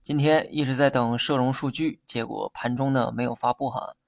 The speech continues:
那我估计数据啊可能不会太好。对比港股的连续多日回调，说实话，我不太理解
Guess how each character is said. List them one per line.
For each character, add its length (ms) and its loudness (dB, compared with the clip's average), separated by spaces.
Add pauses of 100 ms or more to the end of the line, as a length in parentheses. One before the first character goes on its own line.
(380)
那 120 2
我 140 4
估 200 2
计 220 -2
数 240 -4
据 180 -2
啊 180 -4
可 160 -6
能 180 -2
不 100 -10
会 140 -4
太 160 -4
好。 320 -6 (560)
对 180 -2
比 160 4
港 340 2
股 140 -2
的 260 0
连 300 -2
续 240 0
多 220 0
日 60 2
回 180 -4
调， 340 -8 (300)
说 180 -2
实 140 -2
话， 380 2
我 220 -2
不 120 -6
太 200 2
理 220 -2
解 220 -4